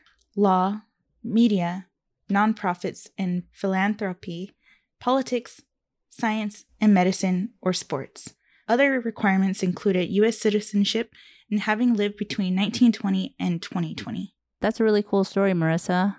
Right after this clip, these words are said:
Speaker 1: Yeah, she has accomplished a lot for herself and for our community.
Speaker 2: Indeed. All right, up next we have a story from senior reporter Tasha Silverhorn. U S S Arizona Memorial Garden wins A P R A Best of the Best Award.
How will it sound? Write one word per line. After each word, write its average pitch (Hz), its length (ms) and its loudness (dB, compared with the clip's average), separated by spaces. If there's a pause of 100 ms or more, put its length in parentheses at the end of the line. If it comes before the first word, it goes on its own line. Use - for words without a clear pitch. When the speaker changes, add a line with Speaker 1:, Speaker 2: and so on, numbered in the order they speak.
Speaker 1:
Yeah, 214 320 0
she 240 380 0
has 214 340 -4 (100)
accomplished 208 640 0
a 196 60 -2
lot 185 360 -2 (180)
for 185 640 -4
herself 214 500 -2
and 185 320 -6
for 185 200 -6
our 175 160 -2
community. 180 760 -4
Speaker 2:
Indeed. 170 520 2 (480)
All 226 100 2
right, 233 300 2
up 226 120 0
next 277 280 4
we 247 100 6
have 240 140 4
a 214 40 4
story 233 400 2
from 202 300 2
senior 277 400 4
reporter 190 460 2
Tasha 196 580 0
Silverhorn. 165 760 2 (100)
U 233 180 4
S 254 160 2
S 214 280 2
Arizona 190 380 4
Memorial 180 500 4
Garden 170 480 2
wins 170 440 2
A 180 160 0
P 196 240 0
R 175 240 2
A 160 240 2
Best 180 420 -2
of 202 140 -2
the 190 80 -2
Best 165 300 -2
Award. 151 460 2